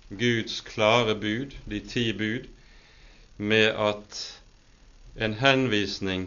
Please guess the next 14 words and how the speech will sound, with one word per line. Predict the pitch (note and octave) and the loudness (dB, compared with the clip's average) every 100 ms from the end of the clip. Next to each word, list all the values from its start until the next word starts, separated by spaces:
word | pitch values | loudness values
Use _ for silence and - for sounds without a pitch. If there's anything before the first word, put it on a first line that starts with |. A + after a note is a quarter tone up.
| - | -4
til | G2+ F2 | -4 -4
kjærlighetsbudet. | - F#2 F2 F#2+ G2 E2+ - D#2+ D2+ B1 - - - _ - - - - - - - - - - - - - | -4 0 0 0 -2 -4 -10 -10 -10 -12 -20 -20 -20 _ -20 -20 -20 -20 -20 -20 -20 -20 -20 -20 -20 -20 -6
Man | A2 A#2 A#2 | 0 0 -2
sier | - C3 C3 C3 C3 C#3 - - - | 2 6 8 8 6 0 -16 -20 -20
det | - G2+ | -8 0
viktigste | A2+ C3 - C#3 C#3+ B2 | 2 0 0 -2 -2 -2
budet | A2+ B2+ A#2+ A2 C3 - - - - - - - - | 0 2 2 2 0 -4 -14 -20 -20 -20 -20 -16 -2
er | A2+ A2+ A2+ | 2 4 2
jo | G#2+ G#2+ G#2 | 2 2 2
at | G2+ | 0
vi | G#2+ | -4
skal | F#2+ G2+ - | -4 -4 -2
elske | G2+ A#2+ A#2+ - C3 | 0 -2 -4 -4 -2
hverandre, | A2+ G#2 F#2+ F#2 F#2+ | 0 0 0 -2 -4